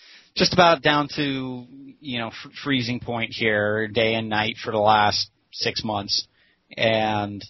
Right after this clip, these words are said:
having that week in the sunshine where I'm, I was up and moving around and, you know,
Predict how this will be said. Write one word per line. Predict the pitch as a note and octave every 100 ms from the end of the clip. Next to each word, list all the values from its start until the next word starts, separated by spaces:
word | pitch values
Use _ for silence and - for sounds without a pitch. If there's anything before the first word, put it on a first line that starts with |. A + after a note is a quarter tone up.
| -
having | - - B2+ E3+ D3+
that | B2+ A2+
week | A2+ A#2 - -
in | A2+
the | G#2
sunshine | - B2 A#2+ - B2 A#2+ A#2
where | G#2+ G#2 - _ -
I'm, | A2+ A#2+ _ _
I | A#2
was | A2+ -
up | A#2+ -
and | B2
moving | A2+ B2+ B2+ A#2
around | A2 A#2 A#2 A2+ A2+ A2+ - _ - _ B2
and, | A#2 A2 G#2+ G2+ G2 - - _ _ _ _
you | C#3 A#2+
know, | A2 A2